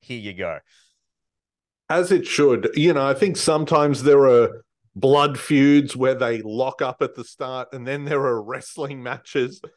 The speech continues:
Speaker 2: where the guys brawl and you're like, "Oh, this is a bit jarring." This match is exactly what you would imagine it would be or what it was hyped up to be. Looking back with twenty twenty-three eyes,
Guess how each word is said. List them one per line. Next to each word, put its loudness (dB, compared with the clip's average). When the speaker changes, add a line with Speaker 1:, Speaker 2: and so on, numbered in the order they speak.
Speaker 2:
where -2
the -6
guys -6
brawl -8
and -16
you're -16
like, -14
"Oh, -8
this -6
is -16
a -18
bit -14
jarring." -6
This -6
match -6
is -14
exactly -8
what -4
you -2
would 0
imagine -8
it -12
would -10
be -6
or -10
what -6
it -14
was -14
hyped -14
up -10
to -10
be. -8
Looking -10
back -8
with -8
twenty -10
twenty-three -8
eyes, -8